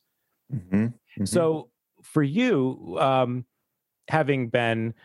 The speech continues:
Speaker 2: a screenwriter and writing a lot,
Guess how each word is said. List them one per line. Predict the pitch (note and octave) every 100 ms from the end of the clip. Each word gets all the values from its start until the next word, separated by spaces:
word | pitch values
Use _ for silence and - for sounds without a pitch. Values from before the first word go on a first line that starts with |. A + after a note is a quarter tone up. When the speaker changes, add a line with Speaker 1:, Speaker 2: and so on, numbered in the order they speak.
| - -
Speaker 2:
a |
screenwriter | G#2 - C3 A2+ A2 G#2+ G#2 G2+ G#2+ - _ -
and | A2 G#2+
writing | B2 A#2+ A2
a |
lot, | G#2 G#2+ G#2 G2 -